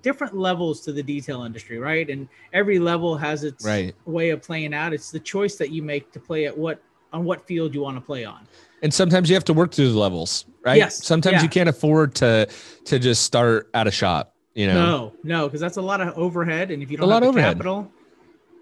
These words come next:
Speaker 2: You can
Speaker 1: Yeah.
Speaker 2: crash and burn fast,
Speaker 1: Oh,
Speaker 2: you
Speaker 1: yeah.
Speaker 2: know?
Speaker 1: And that will
Speaker 2: So
Speaker 1: hurt your name, local market.
Speaker 2: It does.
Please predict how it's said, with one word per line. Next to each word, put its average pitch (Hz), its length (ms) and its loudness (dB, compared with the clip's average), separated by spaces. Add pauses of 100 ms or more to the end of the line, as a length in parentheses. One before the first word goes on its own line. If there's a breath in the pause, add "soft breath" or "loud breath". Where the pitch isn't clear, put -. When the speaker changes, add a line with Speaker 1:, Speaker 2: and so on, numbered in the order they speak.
(440)
Speaker 2:
You 110 100 -8
can - 140 -4
Speaker 1:
Yeah. 151 60 -2
Speaker 2:
crash 123 240 0
and 131 120 0
burn 147 220 4
fast, 135 520 0 (300 loud breath)
Speaker 1:
Oh, 131 100 -10
Speaker 2:
you 104 100 -2
Speaker 1:
yeah. 104 80 2
Speaker 2:
know? 113 120 2
Speaker 1:
And 135 100 -2
that - 800 -8
will 101 100 4
Speaker 2:
So - 40 2
Speaker 1:
hurt 156 200 -2
your 151 80 -6
name, 156 440 -6
local 147 420 -6
market. 147 400 -4
Speaker 2:
It - 20 -4
does. 175 540 2